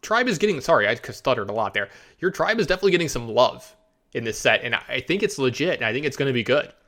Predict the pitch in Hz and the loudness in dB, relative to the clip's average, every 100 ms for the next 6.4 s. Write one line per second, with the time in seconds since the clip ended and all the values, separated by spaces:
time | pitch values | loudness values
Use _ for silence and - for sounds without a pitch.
0 | _ _ - 131 123 117 135 151 156 143 | _ _ -2 0 2 0 2 2 2 2
1 | 131 - 117 120 123 - 120 98 - _ | 0 0 -2 -2 -4 -4 -2 -4 -8 _
2 | _ _ _ - 117 107 104 - _ - | _ _ _ -6 -4 -4 -6 -16 _ -18
3 | - 185 180 175 190 190 - - 131 139 | 0 2 2 4 2 2 0 2 2 2
4 | 160 180 170 - 143 131 123 113 123 120 | -2 -2 -4 -6 -4 0 0 0 0 0
5 | 110 113 113 120 110 117 113 123 131 117 | -2 0 0 -2 -4 -6 -4 -4 -4 -4
6 | 98 98 151 | -2 -2 -4